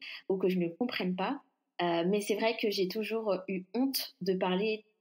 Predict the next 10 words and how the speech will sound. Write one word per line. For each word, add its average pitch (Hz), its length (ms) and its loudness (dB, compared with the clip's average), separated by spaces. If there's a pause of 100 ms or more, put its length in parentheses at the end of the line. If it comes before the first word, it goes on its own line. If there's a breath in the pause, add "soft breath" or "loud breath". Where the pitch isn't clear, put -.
(140)
parler 208 260 0
créole, 185 320 -2
tout - 120 -12
simplement 202 360 -4
parce 185 220 -4
que, 202 240 -4
ben, 170 260 -4
j'ai 165 140 -2
pas 220 160 -2
d'accent. 196 400 -2